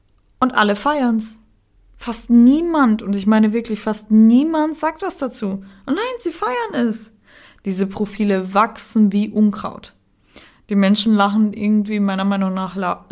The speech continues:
la-, laufend in die Kreissäge. Ein Scoop soll doch fünfzig Gramm Zucker ersetzen. Würde die Mehrheit also genauso reagieren, wenn man über hundertfünfzig Gramm Zucker reinschmeißt?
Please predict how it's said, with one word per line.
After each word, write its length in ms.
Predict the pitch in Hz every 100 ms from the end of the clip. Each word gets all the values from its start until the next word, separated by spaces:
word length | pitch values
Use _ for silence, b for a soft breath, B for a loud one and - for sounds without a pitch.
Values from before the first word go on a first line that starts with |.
| - _
la-, 200 | - 175 - - - - - - _ _ -
laufend 480 | 180 175 196 220 202
in 100 | 190
die 140 | 190
Kreissäge. 800 | - 175 190 - 233 240 285 320 B B B B B B _
Ein 300 | - 208 320
Scoop 380 | 330 - 302 311
soll 220 | - 214
doch 140 | 220 220
fünfzig 440 | 233 233 247 226
Gramm 200 | 214 208
Zucker 240 | 202 214 208
ersetzen. 720 | 185 185 180 - 185 196 - _ _ _ _ _ _ _ _ - -
Würde 320 | 220 214 226
die 80 | 214
Mehrheit 360 | 202 196 214 208
also 260 | 196 196
genauso 640 | 185 185 180 175 240 226 202
reagieren, 680 | 190 190 185 185 196 208
wenn 120 | 202 190
man 120 | 190
über 340 | 208 214 208
hundertfünfzig 880 | 214 220 233 226 233 214 - 220 -
Gramm 240 | - 185
Zucker 360 | 185 220 214 196
reinschmeißt? 800 | 180 170 175 - 180 180 202 -